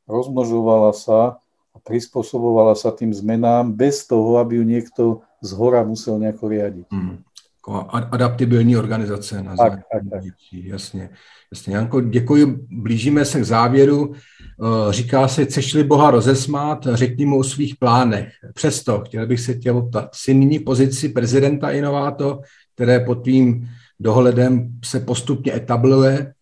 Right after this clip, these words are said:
Speaker 2: Zároveň <clears throat> jsi velmi aktivní dobrým pastýři, jak jsme měli možnost slyšet v minulém vydání. V loňském roce ti Bůh dopřál se dožít plné síle krásného jubilea.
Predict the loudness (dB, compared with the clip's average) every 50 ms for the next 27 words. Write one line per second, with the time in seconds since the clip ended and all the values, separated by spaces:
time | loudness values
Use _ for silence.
0 | _ -6 0 2 2 4 4 4 2 0 -2 -6 0 4 6 6 6 6 4 2
1 | 2 4 6 6 6 4 4 2 0 -2 -4 -4 -2 0 2 2 2 2 2 0
2 | 0 -2 -2 -4 -2 -2 -2 -2 0 0 -2 -2 -4 -4 -4 -4 -4 -4 -6 -10
3 | -16 -18 _ _ 0 2 4 6 6 6 4 4 2 0 0 0 -2 -2 -2 0
4 | 0 -2 -2 0 -2 -2 -2 0 0 0 0 2 2 4 4 4 4 2 2 2
5 | 2 2 2 2 2 2 2 0 -2 -4 -8 -14 _ _ _ _ _ _ _ -4
6 | -2 0 0 0 2 2 4 4 4 2 2 0 -2 -2 0 -2 0 0 0 0
7 | 2 0 0 0 -2 0 2 4 4 4 4 2 -2 -2 0 0 0 2 0 -2
8 | -2 -2 -2 0 0 2 2 0 -2 -2 -6 -6 -2 -2 0 0 -2 -2 -4 -4
9 | -4 -4 -4 -6 -4 -2 2 4 4 4 4 4 6 4 4 4 4 0 -2 -4
10 | -8